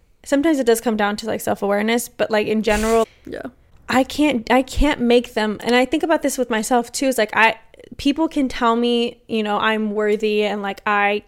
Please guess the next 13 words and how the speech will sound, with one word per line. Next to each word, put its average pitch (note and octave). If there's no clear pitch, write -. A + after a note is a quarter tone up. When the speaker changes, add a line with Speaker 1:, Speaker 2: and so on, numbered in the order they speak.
Speaker 1:
I, -
I'm G#3+
do G#3
great A3
things G#3
in G#3
the G3+
world, G3
whatever. A3
If B3
I A#3
can't B3
meet G#3+